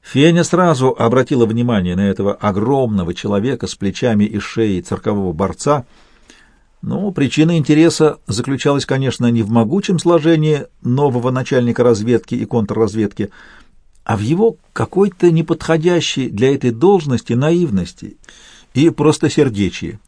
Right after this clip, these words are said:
По крайней мере, Феня именно так его воспринимала.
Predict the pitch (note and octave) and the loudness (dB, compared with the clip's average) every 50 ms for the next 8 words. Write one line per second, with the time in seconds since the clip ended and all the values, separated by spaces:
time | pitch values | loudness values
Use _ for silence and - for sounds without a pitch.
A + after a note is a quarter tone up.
0 | _ _ _ - F#2 - A#2 A#2 A#2+ A#2 A2+ G#2+ G#2+ G#2 G2+ G2 - A#2+ A#2 G#2+ | _ _ _ -6 -4 0 0 0 2 2 2 2 2 2 0 0 0 0 2 2
1 | G#2 G2+ F#2+ G2 F#2+ G2 G2 G2+ G2 - G2 F2 - G2 F#2 F#2 G2 F2+ E2+ F#2 | 2 2 2 2 2 2 2 2 2 0 -2 -2 -4 -4 -2 0 -2 -2 -2 -4
2 | F#2 - - A2+ G#2+ A#2 A#2 G2 D2+ C#2+ - - | -6 -6 -4 -4 -2 -2 -2 -4 -6 -8 -10 -14